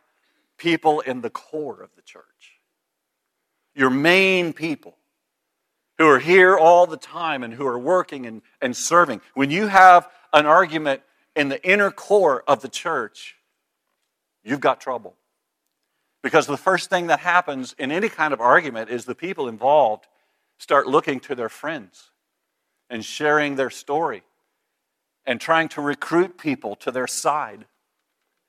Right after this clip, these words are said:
And when you get a situation where, where you have people in the core of the church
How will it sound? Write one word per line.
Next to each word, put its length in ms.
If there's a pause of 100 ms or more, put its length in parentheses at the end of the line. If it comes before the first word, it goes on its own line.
(240)
And 140
when 100
you 100
get 140
a 40
situation 800
where, 320 (360)
where 120
you 120
have 200
people 360
in 80
the 80
core 520
of 80
the 80
church 600